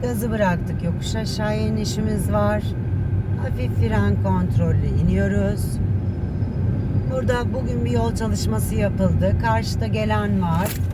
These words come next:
Bekliyoruz onu. Bu tip yollarda aşağıya inen, yokuş çıkanı mutlaka beklemeli. Evet, açıldık sol sinyalle sola,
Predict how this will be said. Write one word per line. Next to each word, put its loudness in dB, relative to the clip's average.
Bekliyoruz 2
onu. 2
Bu -2
tip -4
yollarda 0
aşağıya -2
inen, -4
yokuş -8
çıkanı -4
mutlaka 0
beklemeli. 0
Evet, 0
açıldık -4
sol -2
sinyalle 0
sola, 0